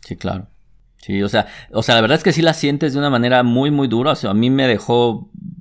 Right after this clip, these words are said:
bastante, eh, no trastornado, pero sí muy meditabundo sobre, sobre ese tema, con miedo incluso.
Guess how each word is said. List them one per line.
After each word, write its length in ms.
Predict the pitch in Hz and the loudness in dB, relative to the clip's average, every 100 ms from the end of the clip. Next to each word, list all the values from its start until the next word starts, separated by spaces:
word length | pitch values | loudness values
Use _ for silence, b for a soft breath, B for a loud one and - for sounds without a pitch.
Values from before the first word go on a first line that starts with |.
| - | -14
bastante, 680 | - - - 107 104 120 107 | -8 -6 -4 -4 0 2 2
eh, 140 | - b b b b _ - - - - 67 | -2 b b b b _ -20 -20 -18 -14 -8
no 240 | 98 127 | -2 -2
trastornado, 640 | 156 226 247 101 87 123 175 | 0 0 0 -2 2 0 0
pero 180 | 117 104 | -2 -4
sí 200 | - 123 | -2 -2
muy 680 | 131 143 135 117 - - - _ _ - | 0 0 -2 -2 -4 -12 -20 _ _ -20
meditabundo 920 | - 87 98 95 98 98 117 139 143 | -12 -6 -4 -2 -2 -2 0 0 0
sobre, 600 | - 104 92 90 82 - | -2 -4 -2 -4 -4 -8
sobre 300 | - 98 98 | -8 -6 -4
ese 140 | - | -6
tema, 280 | 104 101 131 | -4 -2 0
con 160 | 110 101 | 2 4
miedo 320 | 104 123 165 | 4 4 2
incluso. 680 | 123 101 104 120 - 190 | 0 0 -2 -4 -4 -6